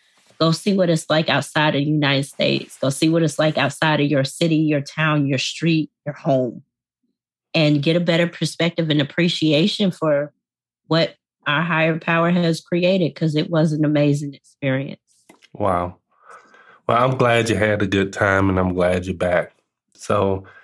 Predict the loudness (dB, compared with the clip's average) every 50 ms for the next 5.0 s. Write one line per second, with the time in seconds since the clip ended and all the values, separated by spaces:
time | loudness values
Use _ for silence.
0 | -20 -20 _ _ -4 0 0 2 2 0 0 0 0 0 0 -2 -2 0 0 2
1 | 2 2 2 2 2 0 0 0 -2 -4 -4 -4 -2 0 0 0 0 0 -2 -4
2 | -2 -2 0 0 0 0 -2 -2 -2 -2 0 0 -2 -4 -6 -10 -18 _ _ _
3 | _ _ _ _ _ _ _ _ -2 0 2 2 2 2 2 2 2 2 2 0
4 | 0 -2 -4 -4 -2 -2 0 0 2 2 2 2 2 2 2 2 2 0 -2 -4